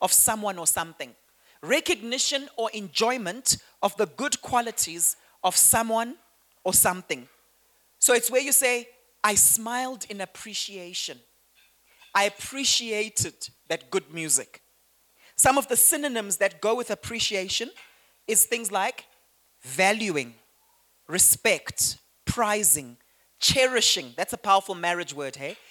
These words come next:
Husbands, do you cherish your wife? Treasuring.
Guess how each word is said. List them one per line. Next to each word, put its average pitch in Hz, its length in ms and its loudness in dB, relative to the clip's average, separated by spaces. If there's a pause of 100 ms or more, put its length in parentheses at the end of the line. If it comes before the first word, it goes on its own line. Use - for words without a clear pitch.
(320)
Husbands, 214 560 0
do - 140 -8
you 208 120 -12
cherish 226 720 -2 (200)
your 170 200 -10
wife? 165 500 -12 (2000)
Treasuring. 208 760 0